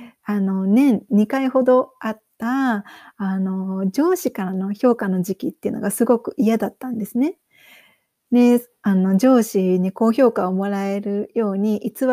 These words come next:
りの文章を作ったりするのが、え、こんなんの意味あるんかなっていうふうに思ったりしていました。でも、ここでも他人はコントロールできないっていう考えを持つようにね、なってから、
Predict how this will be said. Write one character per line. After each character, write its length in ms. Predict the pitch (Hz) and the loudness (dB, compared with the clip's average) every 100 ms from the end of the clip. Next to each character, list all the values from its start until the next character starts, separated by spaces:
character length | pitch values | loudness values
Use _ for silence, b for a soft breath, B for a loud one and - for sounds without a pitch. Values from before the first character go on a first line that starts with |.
| 254 | 2
り 80 | 254 | 2
の 240 | 262 220 _ _ _ _ | 0 -4 _ _ _ _
文 260 | 208 247 226 | 0 2 2
章 220 | - 196 | 0 -2
を 80 | 185 | -2
作 200 | - - | -6 -6
っ 40 | 208 | -6
た 160 | - | -6
り 80 | 196 | -6
す 120 | 196 | -4
る 60 | 196 | -6
の 120 | 185 | -4
が、 220 | - - B B B B B - 220 | -8 -10 B B B B B -12 -10
え、 60 | 202 | -8
こ 140 | - 311 | -4 0
ん 40 | |
な 100 | 294 | 0
ん 220 | 208 202 _ 202 | 0 -2 _ -4
の 260 | 185 185 - | -4 -4 0
意 100 | 254 | 0
味 120 | 233 | 0
あ 80 | 226 | -2
る 100 | 220 | -2
ん 60 | 185 | -4
か 100 | 175 | -6
な 160 | 175 | -8
っ 120 | 202 _ _ _ | -10 _ _ _
て 120 | 262 | -2
い 40 | 262 | 2
う 40 | |
ふ 20 | 262 | 2
う 80 | |
に 180 | 208 233 _ _ | 0 -4 _ _
思 200 | 196 185 | -6 -4
っ 80 | 190 | -6
た 120 | - | -10
り 120 | - - | -12 -12
し 100 | - | -12
て 100 | 190 | -8
い 60 | |
ま 160 | 180 196 | -8 -10
し 60 | - | -10
た。 240 | - - _ _ _ _ _ _ _ _ b b b _ | -12 -14 _ _ _ _ _ _ _ _ b b b _
で 120 | 339 | -2
も、 360 | 311 294 294 233 | 0 2 2 0
こ 140 | - | -4
こ 120 | 294 330 | -6 -4
で 120 | 381 | -2
も 460 | 262 277 254 214 b b b | -2 0 -2 -4 b b b
他 100 | - | -4
人 200 | 247 254 | 0 0
は 120 | 254 247 | 0 0
コ 120 | 254 | -2
ン 100 | 262 | 0
ト 120 | 285 | 0
ロ 120 | 262 | 2
ー 20 | 233 | 2
ル 40 | |
で 120 | 202 | 0
き 100 | 208 | -2
な 140 | 208 202 | -2 -2
い 120 | 269 | -4
っ 40 | - _ | -6 _
て 80 | 311 | -2
い 60 | 302 | -2
う 80 | |
考 280 | 302 311 302 254 | -2 -4 -2 -2
え 200 | 269 - _ | -4 -8 _
を 360 | 262 277 226 - | 2 4 2 -2
持 160 | 214 226 | -2 -2
つ 160 | - | 0
よ 120 | 208 175 | -2 -2
う 80 | |
に 120 | 190 196 | -6 -6
ね、 180 | 220 | -4
な 160 | 220 214 | -4 -6
っ 40 | |
て 160 | 208 202 | -8 -10
か 160 | 196 185 | -8 -6
ら、 360 | 269 269 226 | -4 -4 -6